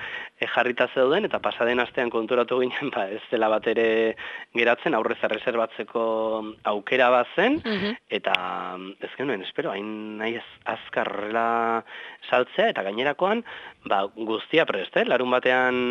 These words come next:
Speaker 1: hortxe izango da, aipatu dudan bezala, zazpi terdietan, hori bai, esango dugu, joateko aukerarik ez dutenek,
Speaker 2: Mhm.
Speaker 1: asko dira, ohartu gara asko direla,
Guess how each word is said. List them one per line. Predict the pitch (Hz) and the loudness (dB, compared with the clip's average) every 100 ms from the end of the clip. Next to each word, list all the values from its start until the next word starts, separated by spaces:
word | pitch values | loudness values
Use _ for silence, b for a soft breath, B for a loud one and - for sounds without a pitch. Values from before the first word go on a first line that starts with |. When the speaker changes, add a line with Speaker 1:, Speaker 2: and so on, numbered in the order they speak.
| 123 123 | 0 -2
Speaker 1:
hortxe | 117 117 123 | -4 -2 -4
izango | 120 120 123 | -2 0 4
da, | 214 | 4
aipatu | 202 123 120 | 2 -2 0
dudan | 120 120 | 0 0
bezala, | 117 135 127 | -2 -2 -2
zazpi | - - 127 127 123 | -4 0 0 2 0
terdietan, | 123 131 131 139 147 214 233 B B B B - | 0 0 4 4 4 2 0 B B B B 2
hori | 135 | 4
bai, | 127 113 | 6 4
esango | 135 143 | 2 2
dugu, | 151 151 156 - | 2 4 2 4
joateko | 120 131 147 143 | 2 2 2 4
aukerarik | 139 147 143 143 139 | 4 4 4 4 2
ez | 143 - | -2 0
dutenek, | 143 156 156 160 - - | 0 2 4 2 -2 -6
Speaker 2:
Mhm. | 226 208 | -2 0
Speaker 1:
asko | 233 - 117 | 0 0 0
dira, | 117 123 - | 2 0 -2
ohartu | 104 113 - 156 | -4 -4 -2 0
gara | 120 120 | 2 2
asko | - 123 117 117 117 113 113 | 0 0 2 2 2 0 0
direla, | 120 123 143 | 2 4 4